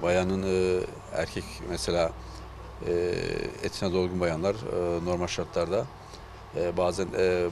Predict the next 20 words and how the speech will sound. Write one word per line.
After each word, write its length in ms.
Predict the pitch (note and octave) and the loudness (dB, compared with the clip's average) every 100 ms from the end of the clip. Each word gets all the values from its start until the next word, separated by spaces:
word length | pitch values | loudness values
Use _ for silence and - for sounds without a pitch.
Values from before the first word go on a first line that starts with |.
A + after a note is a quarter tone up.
| F2+ | 4
bayan 260 | F#2 F#2+ | 6 6
reyonunda 340 | F#2 F#2 F#2 F2+ | 4 2 2 2
bulamadıkları 560 | F#2 F#2 E2 - E2+ | 2 2 0 -2 -2
şeyi 220 | - G2 | 0 4
erkek 220 | G#2+ F#2+ F2+ F2+ | 4 4 0 -2
reyonunda 320 | D#2+ D#2+ F#2+ | -2 0 0
likralı 440 | F#2+ F2 - D#2+ | 0 -2 0 -2
pantolonlar 520 | E2 D#2+ D#2 D2 D2+ | 0 -2 -2 -4 2
alabiliyorlar. 580 | A2+ A#2+ B2+ B2+ G#2+ D2+ - - - - - - - - | 6 6 6 6 6 4 -2 -12 -14 -16 -16 -16 -12 -6
Onlardan 480 | E2+ E2 E2 G#2 F#2+ | -4 -2 -2 -2 4
gayet 300 | F#2+ D#2+ - | 4 4 -2
de 40 | F#2 - | -6 -6
çok 220 | G2+ - | -4 0
şık 260 | - - | -2 2
yakışıyor. 480 | G#2+ - - - F2+ - - - - - | 0 0 0 2 2 0 -10 -12 -14 -4
Yani 280 | F2 E2 G2 | 0 0 0
unisex 440 | G#2 G2+ - F#2+ G2 | 0 0 0 0 0
dediğimiz 280 | F2 F#2 | 0 2
şeyler 400 | - - F#2+ F#2+ | 2 4 6 6
oluyor 340 | F2 E2 E2+ | 4 2 0